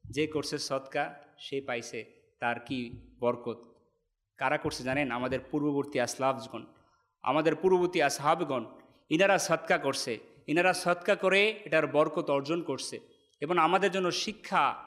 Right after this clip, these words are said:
রেখে গিয়েছে সদকা করার। আসুন আমরা শ্রবণ করি আমাদের মুসলিম উম্মার,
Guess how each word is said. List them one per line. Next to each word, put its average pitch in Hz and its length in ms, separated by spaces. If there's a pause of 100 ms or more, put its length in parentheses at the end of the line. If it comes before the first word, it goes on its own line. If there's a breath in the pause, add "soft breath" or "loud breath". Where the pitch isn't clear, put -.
(240)
রেখে 180 260
গিয়েছে 165 420
সদকা 185 380
করার। 135 440 (640)
আসুন 175 220
আমরা 160 180
শ্রবণ 175 420
করি 151 420 (240)
আমাদের 156 360 (1300)
মুসলিম 160 360
উম্মার, 156 380